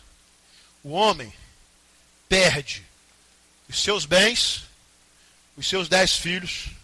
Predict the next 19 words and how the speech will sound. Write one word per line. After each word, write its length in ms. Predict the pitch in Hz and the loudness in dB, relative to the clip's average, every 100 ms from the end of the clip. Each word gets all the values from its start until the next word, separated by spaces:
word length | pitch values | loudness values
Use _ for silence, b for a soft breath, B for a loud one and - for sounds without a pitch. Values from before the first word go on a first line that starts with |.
| _ _ _ B B B 156 | _ _ _ B B B -10
a 80 | |
compreensão 600 | 156 202 185 190 180 185 | -8 -6 -2 0 0 -2
da 120 | 175 - | -4 -6
sua 200 | - 202 | -6 -4
esposa, 600 | - - 165 170 151 147 _ _ b b b b | -6 -6 -8 -6 -8 -12 _ _ b b b b
a 100 | 143 | -4
sua 340 | - - 226 | -2 -2 -2
saúde, 640 | 175 - 135 139 180 151 156 _ b b b - | 0 0 0 -4 -12 -14 -16 _ b b b -14
e 40 | |
os 120 | 165 - | -6 -4
seus 180 | 175 | 0
amigos 380 | 165 151 170 156 | -2 -2 -4 -2
agora 340 | 156 147 165 156 | -2 2 2 2
ficam 160 | 170 | -2
atacando: 260 | 170 160 156 | -2 0 0
"Você 140 | - | -2
fez 180 | - 170 | -2 -4
alguma 220 | 175 185 | 0 0
coisa, 380 | - 180 185 165 | 0 0 0 -2